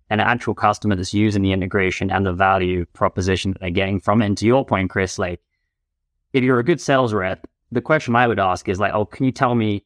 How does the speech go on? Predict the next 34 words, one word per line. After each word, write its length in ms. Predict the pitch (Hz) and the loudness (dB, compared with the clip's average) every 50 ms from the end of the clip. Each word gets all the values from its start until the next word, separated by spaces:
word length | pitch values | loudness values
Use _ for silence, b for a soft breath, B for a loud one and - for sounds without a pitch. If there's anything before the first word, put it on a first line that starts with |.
| _ _ _ _ _ _ _ _ _ - | _ _ _ _ _ _ _ _ _ -6
one 180 | - 120 120 | -2 0 0
of 60 | 107 110 | 2 2
our 120 | 104 101 | 2 2
customers 440 | - - 113 104 - - 104 98 92 | 2 0 0 0 0 -2 -2 -2 -2
that's 180 | 87 71 - | -4 -4 0
using 220 | 107 104 95 92 90 | 0 0 0 0 -2
this 140 | 87 - 98 | -4 -4 -4
integration?" 500 | 90 90 87 - 95 92 90 - 101 101 | -6 -6 -6 -6 -6 -6 -4 -4 0 0
That 80 | - | 2
would 100 | 92 104 | 2 2
be 80 | 107 104 | 0 0
my 140 | 98 95 92 | 0 0 0
first 280 | - 95 90 87 - | 0 -2 -2 -2 -2
question, 380 | - 107 101 95 - - 90 87 | -2 -2 -2 -2 -2 -6 -6 -6
right? 260 | 92 90 87 95 - _ _ _ _ _ _ | -6 -8 -8 -10 -10 _ _ _ _ _ _
And 120 | - 117 | -2 0
if 60 | 120 123 | 2 2
you 100 | 127 117 | 2 2
haven't 280 | 139 151 131 123 117 | 2 0 2 0 0
got 240 | 107 127 127 110 107 | 2 2 2 2 0
that, 300 | 107 98 95 92 92 - _ _ _ _ _ _ - | -2 -2 -2 -2 -4 -4 _ _ _ _ _ _ -4
it's 240 | 127 127 107 - - - | -2 -2 -2 -4 -8 -2
all 420 | 135 135 139 131 123 117 107 95 _ _ _ _ _ _ _ _ _ _ _ _ _ - 131 | 0 0 2 2 2 0 -2 -4 _ _ _ _ _ _ _ _ _ _ _ _ _ -2 0
nebulous 440 | 127 123 98 101 87 85 - - | 0 2 2 0 -2 -4 -6 -2
at 60 | 110 113 | 0 0
that 180 | 101 92 - | 0 0 -2
point, 280 | - - 90 90 87 82 | -4 -6 -4 -4 -2 0
really, 300 | 123 123 110 87 90 87 | 2 2 2 0 -2 -6
to 100 | - - | -4 -2
be 120 | 107 110 | -2 0
totally 280 | - 127 110 98 101 104 | 0 2 0 2 2 2
honest. 320 | 98 98 95 92 87 - | 2 2 0 -2 -4 -2
And 140 | 104 98 - | -4 -4 -2
so, 280 | - 107 98 95 95 | 0 0 0 0 -2